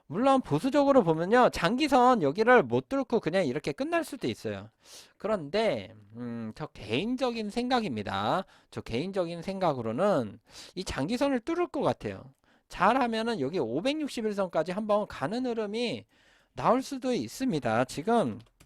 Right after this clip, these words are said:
보면은 지금 여기서는 한번 삐쭉을 했는데 새로 생긴 장기선이 있거든요.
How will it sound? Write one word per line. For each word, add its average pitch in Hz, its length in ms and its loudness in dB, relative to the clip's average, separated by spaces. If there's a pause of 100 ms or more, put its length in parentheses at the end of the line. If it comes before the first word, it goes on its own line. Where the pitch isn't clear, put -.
(580)
보면은 180 800 2 (1400)
지금 196 280 -2
여기서는 170 420 0
한번 185 280 0
삐쭉을 247 400 -2
했는데 190 400 2 (400)
새로 294 280 2
생긴 233 440 0
장기선이 208 540 -4
있거든요. 117 500 -6